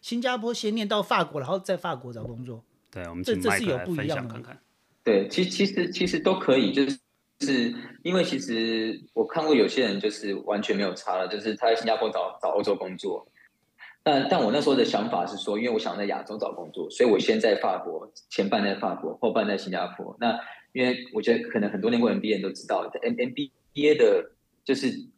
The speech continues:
Speaker 3: 下半部分基本上就是 recruitment 为主，就是没什么在念书啦，
Speaker 2: 嗯。
Speaker 3: 因为那时候开始大家就是找工作嘛，所以公司开始到校-，校园去做一些什么 career fair。
Speaker 2: 嗯。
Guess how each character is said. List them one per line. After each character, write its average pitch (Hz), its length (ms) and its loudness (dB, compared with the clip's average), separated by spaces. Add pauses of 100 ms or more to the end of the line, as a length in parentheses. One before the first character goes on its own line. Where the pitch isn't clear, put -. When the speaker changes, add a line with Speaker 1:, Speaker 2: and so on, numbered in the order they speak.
Speaker 3:
下 123 240 -2
半 98 280 2
部 104 160 -8
分 95 240 -8 (100)
基 - 120 -6
本 95 140 -4
上 101 220 -4
就 104 100 -10
是 - 160 -12
recruitment 90 520 -8
为 85 160 -6
主， - 160 -18 (320)
就 113 120 2
是 104 580 0
没 135 120 4
什 123 100 2
么 92 80 4
在 110 100 4
念 107 180 4
书 95 220 -4
啦， 92 120 0
Speaker 2:
嗯。 - 220 -16
Speaker 3:
因 131 100 -4
为 135 40 0
那 135 60 0
时 135 60 0
候 - 80 0
开 127 140 2
始 120 140 -4
大 110 160 0
家 107 120 0
就 107 120 -6
是 113 120 -8
找 101 160 -2
工 98 180 -10
作 104 140 -4
嘛， 87 160 -8
所 120 140 -2
以 107 140 -2 (240)
公 123 140 -2
司 123 140 -4
开 123 160 0
始 110 140 -6
到 110 200 2
校-， 107 300 0 (400)
校 110 240 0
园 104 100 2
去 104 200 -2
做 104 280 4
一 101 60 0
些 101 440 0
什 104 120 -8
么 92 140 -6
career 107 420 4
fair。 95 320 -2
Speaker 2:
嗯。 - 120 -16